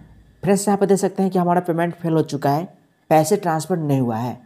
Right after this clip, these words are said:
तो फ्रेंड्स, यदि आपके साथ भी इस तरह का प्रॉब्लम आ रहा है, यहाँ पे कुछ और ही लिखा हुआ आ रहा है और पैसे आप ट्रांसफर नहीं कर पा रहे हैं, तो इसका सॉल्यूशन आप सबको बता देता हूँ। कभी-कभी ऐसा होता है कि हम जिस समय पैसे ट्रांसफर करते हैं उस समय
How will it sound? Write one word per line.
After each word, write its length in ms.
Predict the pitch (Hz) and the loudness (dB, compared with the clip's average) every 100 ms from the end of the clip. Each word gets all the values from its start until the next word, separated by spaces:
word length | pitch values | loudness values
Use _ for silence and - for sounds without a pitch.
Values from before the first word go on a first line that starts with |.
| _ _ _ - | _ _ _ -4
तो 60 | |
फ्रेंड्स, 280 | 160 202 208 | 0 0 2
यदि 200 | 208 185 | 0 0
आपके 280 | - 180 180 | 2 2 2
साथ 140 | 196 185 | 0 0
भी 100 | 185 | -2
इस 100 | - | 0
तरह 100 | 185 | 0
का 100 | 175 | 0
प्रॉब्लम 400 | - 156 165 165 | 2 2 2 2
आ 60 | 156 | 0
रहा 100 | 156 | 0
है, 140 | 196 - _ - | -6 -12 _ -10
यहाँ 160 | 170 175 | -2 0
पे 100 | 180 | 0
कुछ 200 | 180 180 | -2 -2
और 280 | 180 170 190 | 0 4 6
ही 80 | 190 | 6
लिखा 220 | 175 175 | 6 2
हुआ 140 | 175 | 0
आ 160 | - 160 | 2 0
रहा 100 | 160 | 0
है 60 | |
और 260 | - 170 165 | -2 -2 0
पैसे 260 | 160 151 185 | 0 0 -2
आप 100 | 170 | -6
ट्रांसफर 360 | - 151 147 165 | -2 -4 -2 -6
नहीं 200 | 143 147 | -4 -4
कर 140 | 147 | -2
पा 140 | 139 139 | -2 -2
रहे 100 | 143 | -4
हैं, 100 | 170 _ _ _ - | -8 _ _ _ 0
तो 80 | |
इसका 220 | 156 151 170 | 0 2 -2
सॉल्यूशन 340 | 165 151 170 | 0 -2 -2
आप 140 | - 143 | -2 -4
सबको 240 | - 156 | -4 -2
बता 180 | 139 117 | 0 0
देता 180 | 113 131 | -2 -2
हूँ। 160 | 123 - _ _ - | -4 -6 _ _ 0
कभी-कभी 380 | 156 208 214 220 | 2 4 4 4
ऐसा 260 | 190 190 | 4 4
होता 240 | 214 190 180 | 2 2 0
है 140 | 175 | 0
कि 100 | 185 | 0
हम 240 | 180 175 180 | -2 0 -2
जिस 200 | 185 175 | -4 -2
समय 140 | 180 | -4
पैसे 260 | 175 160 170 | 0 -2 -2
ट्रांसफर 340 | - 165 156 160 | -4 -4 -4 -2
करते 300 | 156 147 139 | -2 -2 -4
हैं 200 | 139 - _ _ _ | -4 -8 _ _ _
उस 200 | 180 180 | -2 0
समय 280 | 190 175 | -2 -2